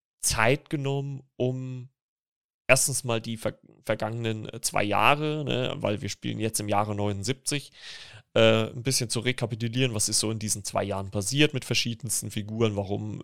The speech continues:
sind die Konstellationen auseinandergegangen und so weiter und so fort. Was ich auch okay fand, aber es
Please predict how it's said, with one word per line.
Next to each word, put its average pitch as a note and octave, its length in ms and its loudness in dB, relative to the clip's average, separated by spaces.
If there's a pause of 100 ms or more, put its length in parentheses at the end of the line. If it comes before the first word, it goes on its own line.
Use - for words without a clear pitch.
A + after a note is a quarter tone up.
sind - 300 -2
die - 20 -12
Konstellationen G#2 720 -2
auseinandergegangen G#2+ 880 0
und G#2 160 -10
so G2 120 -6
weiter - 220 -4
und - 120 -8
so - 100 -6
fort. C3+ 260 2 (540)
Was B2 200 6
ich E3+ 100 0
auch D#3 160 2
okay C3 320 2
fand, C3 420 -2 (1120)
aber D#3+ 680 6 (1000)
es - 420 2